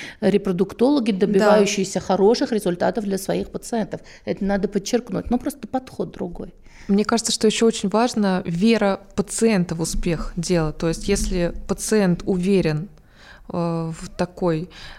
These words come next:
Speaker 3: э, какой-то методике дополнительной, и доктор поддерживает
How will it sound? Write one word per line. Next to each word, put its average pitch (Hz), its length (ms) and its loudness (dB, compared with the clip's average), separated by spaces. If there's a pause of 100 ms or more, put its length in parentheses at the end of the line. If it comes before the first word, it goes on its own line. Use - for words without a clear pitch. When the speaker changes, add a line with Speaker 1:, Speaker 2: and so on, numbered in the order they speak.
(120)
Speaker 3:
э, 175 180 -6
какой-то - 360 -10
методике 175 580 -2
дополнительной, 185 800 2 (140)
и 190 320 2 (460)
доктор - 480 0
поддерживает 160 1000 -2